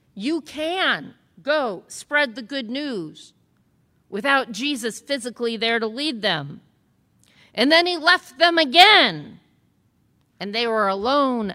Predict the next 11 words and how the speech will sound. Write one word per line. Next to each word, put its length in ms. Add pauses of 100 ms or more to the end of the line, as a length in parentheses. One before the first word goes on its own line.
again, 840 (1120)
figuring 540 (100)
out 360 (280)
how 460
to 180
do 240
this 320 (100)
on 300
their 300
own. 360
And 220